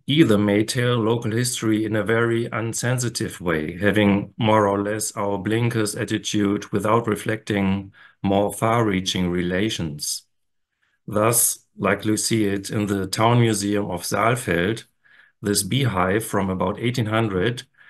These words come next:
with its obvious colonial context, is put quite thoughtlessly near an elevator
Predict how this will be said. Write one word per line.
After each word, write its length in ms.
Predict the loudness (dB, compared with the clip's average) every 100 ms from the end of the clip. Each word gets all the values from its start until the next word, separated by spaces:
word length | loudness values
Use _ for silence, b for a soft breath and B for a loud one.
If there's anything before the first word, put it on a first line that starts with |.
| b b b _
with 240 | -2 0
its 180 | 0 -2 0
obvious 400 | 0 2 2 2
colonial 480 | 2 2 2 2 -2
context, 840 | -2 -4 -2 -4 -4 -4 -6 -4
is 120 | -4
put 280 | 0 0 -2
quite 360 | -2 0 0 0
thoughtlessly 680 | 0 0 -2 -4 -2 -2 -4 _
near 140 | -2 -2
an 120 | 0
elevator 760 | 2 2 0 -4 -4 -4 -6